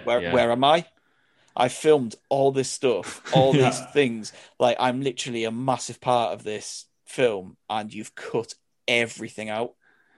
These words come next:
Speaker 2: Instead, you've just put in Henry Cavill's <laughs> Photoshop face.
Speaker 1: Yeah, yeah, exactly.
Speaker 2: <laughs>
Speaker 1: Yeah. Um, and it, it, it works really well. Uh, Steppenwolf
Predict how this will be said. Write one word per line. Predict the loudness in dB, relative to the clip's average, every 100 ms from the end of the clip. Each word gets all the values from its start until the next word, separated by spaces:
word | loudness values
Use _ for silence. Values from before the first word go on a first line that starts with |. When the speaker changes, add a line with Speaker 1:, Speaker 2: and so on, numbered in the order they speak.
| _ _
Speaker 2:
Instead, | -4 2 2 2
you've | -2 2
just | 0 2
put | 4 4
in | 4 2 0
Henry | -2 0 0 0
Cavill's | 2 2 2 0 -2 -6 -8
<laughs> | -10 -8
Photoshop | -6 -2 0 2 2 2 2 4 4 2 0
face. | -4 -4 -4 -6 -6 4
Speaker 1:
Yeah, | 8 8 8
yeah, | 6 6
exactly. | 4 4 4 2 0 -2 -2
Speaker 2:
<laughs> |
Speaker 1:
Yeah. | 2 2 2 -6 -18 -8 0
Um, | 4 4 0 -8 _ _ -2
and | -2 -2 -14 _ _ _ _
it, | -20 -18 -20
it, | -20 _ _ _ _ -12
it | -12 -8
works | -2 0 0 -2
really | -2
well. | 2 4 4 2
Uh, | 0 -2
Steppenwolf | 0 -2 -2 -2 4 4 4 -6